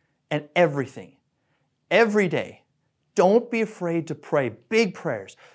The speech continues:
Don't be afraid to pray small ones. Pray about everything, literally anything. Now,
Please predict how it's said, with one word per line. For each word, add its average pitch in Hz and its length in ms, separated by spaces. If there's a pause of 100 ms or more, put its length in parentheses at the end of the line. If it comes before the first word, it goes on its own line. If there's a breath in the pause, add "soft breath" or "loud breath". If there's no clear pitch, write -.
(140 soft breath)
Don't 214 360
be 208 80
afraid 165 480
to 160 60
pray 170 280
small 180 480
ones. 104 300 (280 soft breath)
Pray 190 260
about 165 160
everything, 165 640 (320)
literally 185 960 (560 loud breath)
anything. 147 540 (1120)
Now, 120 180